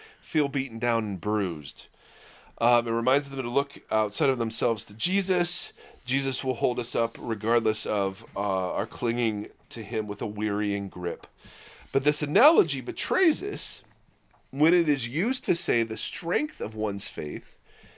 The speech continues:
is of little consequence, right? So the analogy is, "Hey, man, I, it didn't have to matter whether I had all my doctrine lined up or my faith steady.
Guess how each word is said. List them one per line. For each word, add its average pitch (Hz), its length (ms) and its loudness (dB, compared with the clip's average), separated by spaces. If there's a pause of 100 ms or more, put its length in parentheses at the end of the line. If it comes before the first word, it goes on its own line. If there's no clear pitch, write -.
(120)
is 117 120 -6
of 123 160 0
little 147 180 6
consequence, - 800 -6 (680)
right? 143 220 4
So 160 120 -2
the 123 100 0
analogy 135 440 2
is, 131 140 -2
"Hey, 196 160 2
man, 120 340 0 (340)
I, 120 120 0
it 139 180 -2
didn't 202 240 0
have 156 200 -2
to 139 100 -2
matter 117 640 2
whether 135 300 4
I 120 60 2
had 120 200 2
all 110 200 2
my 127 160 0
doctrine 117 500 -2
lined 104 260 0
up 95 180 -2
or 131 80 0
my 104 140 -4
faith 123 360 -6
steady. 104 560 -2